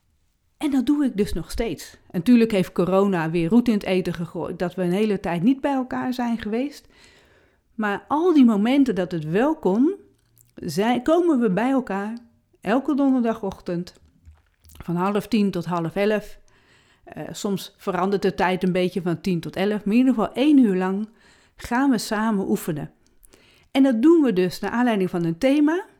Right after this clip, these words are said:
Ik bedenk een thema of mensen geven het aan in de groep wat ze willen en we gaan samen oefenen. En ik begeleid het wel, want ik vind het heel leuk om het samen te begeleiden.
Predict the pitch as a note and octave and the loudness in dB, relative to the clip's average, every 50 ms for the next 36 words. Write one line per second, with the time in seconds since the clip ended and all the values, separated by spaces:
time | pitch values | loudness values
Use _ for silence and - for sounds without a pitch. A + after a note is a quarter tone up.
0 | _ _ _ - C4+ B3 C4 A#3+ C#4 A#3+ C4+ C4+ C4+ B3+ C4 B3 A#3+ C4 C4 B3+ | _ _ _ -4 -4 -2 0 0 0 2 2 2 2 4 2 2 0 2 0 2
1 | C4 C4 B3+ B3+ B3 B3 B3 B3 - - F3+ - F#3 F#3 F#3+ G3 - - G3 - | 2 2 2 2 2 0 0 -2 -4 -6 -6 -2 -2 0 0 0 -2 -4 -8 -6
2 | - F#3+ F#3 F#3+ F3+ G3 F#3+ G3 - - A#3 B3+ C4 C4 C4 B3+ B3 - - - | -4 -2 -2 -2 0 0 -2 -2 -2 -2 -2 0 2 2 2 4 2 2 0 -2
3 | C4+ B3 B3 G#3 F#3+ - - G#3 F#3 F#3 A#3 B3 C4+ C#4+ D4+ D4+ - - - - | -4 -4 -4 -4 -6 -6 -4 -4 -2 0 0 0 0 0 -4 -6 -10 -20 -20 -20
4 | - - - A3+ G#3+ G#3 G3+ G#3 - - - A#3 A3 A3+ A3+ G3+ G3 G3 G3+ F#3 | -18 -8 -6 -4 -4 -4 -4 -6 -6 -6 -4 -4 -4 -2 -2 -2 -2 -2 -4 -6
5 | - E3 D#3+ D#3 D#3+ - _ _ _ _ _ _ _ _ _ _ - - A#3 C#4 | -6 -8 -8 -8 -10 -12 _ _ _ _ _ _ _ _ _ _ -6 -2 0 0
6 | D4 D4 B3 B3+ - - F3+ D#3 D#3+ A3 A#3+ D#4 C4+ A#3 B3+ D4 F4 A4 B4 G4 | 0 2 2 0 2 2 -2 0 0 0 0 0 0 2 2 2 2 0 -2 -6
7 | F#3+ F3 D#3+ - - E3 D3+ E3 E3 E3 D#3 F#3 A3 A3+ G3 F#3+ F#3 F3 - F3 | -8 -8 -10 -8 -6 -6 -6 -4 -6 -6 -4 -2 -2 0 0 0 -2 -2 -2 -4
8 | F3+ E3 D#3+ - - F#3+ F3+ F3 E3+ E3 - F3 D#3 D#3+ - - E3 D3+ - G#3 | -4 -4 -6 -6 -6 -4 -2 -2 -2 -4 -4 -6 -10 -10 -10 -10 -10 -8 -8 -6
9 | A3 C4+ D4+ | -8 -8 -8